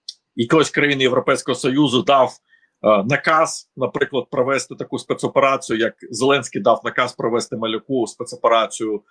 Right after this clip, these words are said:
павутиння. От нещодавно Wall Street Journal знову про це писав. Є у вас такі? Немає. Тому давайте не компостувати один одному мозок, да?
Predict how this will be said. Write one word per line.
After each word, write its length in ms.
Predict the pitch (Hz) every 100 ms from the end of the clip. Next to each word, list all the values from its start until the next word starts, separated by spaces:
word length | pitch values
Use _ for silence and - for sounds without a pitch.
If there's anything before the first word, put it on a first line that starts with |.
| _ _ _ 107 107 107 104 101 98 95
павутиння. 600 | 143 139 127 110 90 - _
От 140 | 117 -
нещодавно 480 | 117 123 135 127
Wall 140 | 117 120 -
Street 160 | 120 107
Journal 280 | 131 127 120
знову 300 | 117 120 104
про 140 | 98
це 140 | 90 101
писав. 480 | - - 82 82 - _ _ _ _ _ _ _ _
Є 260 | 123 139 262
у 140 | 269
вас 240 | 226 170 -
такі? 460 | 165 - 110 78 _ _ _ _ _
Немає. 640 | 127 180 165 143 113 98 -
Тому 180 | 180
давайте 400 | 214 247 247 185
не 100 | 156
компостувати 680 | 147 143 143 - 156 147 135
один 220 | 135 127 127
одному 360 | 120 127 131
мозок, 420 | 151 196 175 90 - -
да? 280 | 107 127